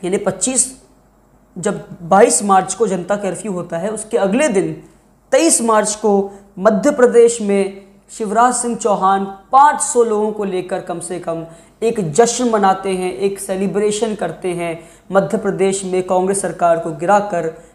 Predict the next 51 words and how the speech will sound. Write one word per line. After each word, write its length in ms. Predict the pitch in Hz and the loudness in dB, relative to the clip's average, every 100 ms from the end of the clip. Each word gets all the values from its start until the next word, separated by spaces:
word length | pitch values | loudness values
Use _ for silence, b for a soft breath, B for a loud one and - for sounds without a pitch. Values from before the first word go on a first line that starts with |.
| _ | _
बीजेपी 360 | 165 175 190 190 | -6 0 0 0
सरकार 400 | 185 160 170 165 | -4 -2 2 2
बनाने 420 | 160 175 240 285 | 2 2 2 2
पर 200 | 240 202 | 2 0
जो 120 | 185 | 0
एक 140 | 170 147 | -2 -4
जश्न 300 | 202 - 180 | -6 -6 -8
मनाते 380 | 170 165 165 | -6 -6 -6
हैं, 80 | 170 | -8
वो 260 | 160 156 151 B B | -6 -6 -8 B B
कुछ 140 | 208 196 | -10 -10
पाँच 480 | - - 175 170 | -2 4 4 4
सौ 140 | - 196 | 0 -2
लोग 200 | 185 175 | 0 -2
उस 80 | 175 | -4
जश्न 320 | 165 160 160 | -6 -8 -12
में 80 | 151 | -14
होते 260 | 147 151 | -14 -16
हैं। 220 | 165 165 - b b b _ | -18 -20 -20 b b b _
कितने 320 | 240 247 302 320 | -12 -6 0 0
news 300 | 269 233 - | 0 -2 0
channels 400 | 214 185 185 175 | 0 2 -2 -2
ने 160 | 220 | -4
इन 180 | 240 220 - | -2 -4 -2
पाँच 240 | 208 202 | -2 0
सौ 120 | - | -4
लोगों 240 | 185 175 175 | -4 -2 -2
पर 180 | 180 202 | -2 -4
सवाल 380 | - 160 156 143 | -2 -2 -2 -6
किया, 320 | - 156 151 | -6 -6 -6
शिवराज 380 | - 160 165 165 | -6 -2 0 0
सिंह 200 | 180 165 | -4 -6
चौहान 400 | 170 156 160 160 | -6 -4 -4 -6
पे 60 | 170 | -8
सवाल 360 | 147 156 151 147 | -8 -6 -6 -6
किया, 400 | 151 165 156 B B B - | -6 -4 -4 B B B -6
जो 180 | 160 202 | 2 2
कि 260 | 202 196 | 2 0
चीफ 580 | 185 - - 262 320 - | -2 -6 -4 0 0 0
मिनिस्टर 520 | 247 262 254 - 247 | -4 -2 0 2 2
हैं 240 | 202 202 202 | 2 0 -2
मध्य 260 | 185 156 | -4 -4
प्रदेश 440 | 196 180 160 170 160 | -8 -8 -6 -6 -8
के 240 | - 165 | -8 -4
और 80 | 160 | -4
पिछले 320 | 165 170 190 | -6 -10 -10
पन्द्रह 400 | 190 180 175 196 | -8 -6 -2 -2
साल 260 | 196 175 165 | 0 -2 -4
से 140 | 175 | -6
चीफ 260 | 175 175 175 | -12 -14 -10
मिनिस्टर 420 | 170 165 190 175 | -10 -8 -8 -8